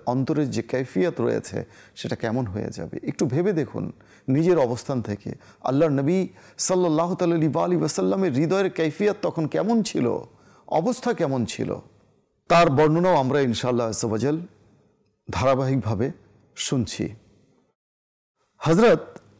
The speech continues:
আল্লামা জামি রাহমাতুল্লাহি তাআলা আলাইহি বর্ণনা করেন, শাওয়াহিদুন নবুওয়াত কিতাবের মধ্যে বর্ণিত রয়েছে, একদিন সরকারে দু আলম নূরে মুজাসসাম সাল্লাল্লাহু তাআলা আলাইহি ওয়া আলিহি ওয়াসাল্লাম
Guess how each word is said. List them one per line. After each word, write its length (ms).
আল্লামা 400
জামি 460
রাহমাতুল্লাহি 640
তাআলা 260
আলাইহি 260
বর্ণনা 400
করেন, 340
শাওয়াহিদুন 720
নবুওয়াত 560
কিতাবের 400
মধ্যে 240
বর্ণিত 380
রয়েছে, 480
একদিন 360
সরকারে 520
দু 140
আলম 520
নূরে 280
মুজাসসাম 760
সাল্লাল্লাহু 680
তাআলা 240
আলাইহি 440
ওয়া 260
আলিহি 320
ওয়াসাল্লাম 600